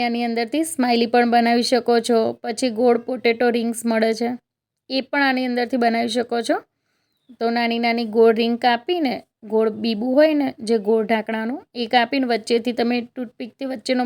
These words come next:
માર્ક કાઢી દો તો તમારી સ્માઈલી પણ બની જતી હોય છે. તો આનાથી ઘણા બધા વેરિએશન તમે કરી શકો છો.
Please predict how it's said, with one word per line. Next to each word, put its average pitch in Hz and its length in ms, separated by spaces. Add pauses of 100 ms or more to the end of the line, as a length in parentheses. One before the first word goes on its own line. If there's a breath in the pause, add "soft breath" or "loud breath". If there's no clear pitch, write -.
માર્ક 247 220 (100)
કાઢી 254 260
દો 254 80 (100)
તો 240 140
તમારી 233 320
સ્માઈલી 226 400
પણ 240 200
બની 233 240
જતી 240 280
હોય 233 220
છે. 370 80 (920)
તો - 20 (100)
આનાથી 294 360 (200)
ઘણા 262 260
બધા 254 260
વેરિએશન 254 500
તમે 254 220
કરી 233 240
શકો 269 300
છો. 466 100